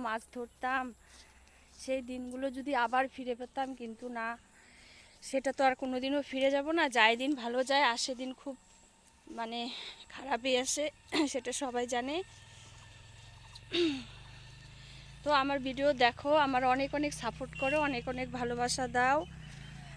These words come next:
আর কি বলবো, তোমাদের সাপোর্ট ভালোবাসা ছাড়া আমি কিছুই করতে পারবো না। তোমাদের সাপোর্ট ভালোবাসাটা খুবই দরকার। আর এই দেখো এটা কি গাছ, এই যে কি সুন্দর ডালের মতন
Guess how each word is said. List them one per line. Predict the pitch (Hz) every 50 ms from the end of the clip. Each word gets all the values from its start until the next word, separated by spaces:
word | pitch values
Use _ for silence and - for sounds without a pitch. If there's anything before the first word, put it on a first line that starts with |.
| - -
আর | 226 220 220 220 226 226 226 233 226 220 220 - -
কি | 269 269
বলবো, | 240 233 233 226 240 233 226 254 262 269 285 294 330 330 - - - - - - - - - -
তোমাদের | 247 233 240 226 226 254 254
সাপোর্ট | 262 - 262 220 - 254 247 247
ভালোবাসা | 240 269 254 226 233 233 240 247 269 254
ছাড়া | - - 240 226 214 226 233 247 254 - - - - - - - - - - - - - - - - -
আমি | - 214 226 240 247
কিছুই | - - 254 247 - - - 285 285 294 277
করতে | 269 269 254 254 - 262 254 247
পারবো | 240 226 226 226 240 247
না। | 254 262 277 277
তোমাদের | 269 247 226 226 226 226 254 240
সাপোর্ট | - 240 220 - 240 240
ভালোবাসাটা | 233 240 233 233 220 226 233 - 247 233 233 240 - -
খুবই | 262 240 240 262 247
দরকার। | 240 226 220 220 - 247 254 277 277
আর | - 240 240
এই | 254
দেখো | 233 247 233 233 - 285
এটা | 262 269 262 - -
কি | 277 277 262
গাছ, | 233 233 226 240 254 - - - - - - - - - - - - - - - - - - - - - - - - - - - - -
এই | - 254
যে | 226 233 254 269 240 - - - - - - - -
কি | -
সুন্দর | 262 - - 254 247 247 269 262 - - - - - - - - - - - - - - - - - - 233 220
ডালের | 233 233 226 240 262 269 285 285
মতন | 277 262 240 - 269 262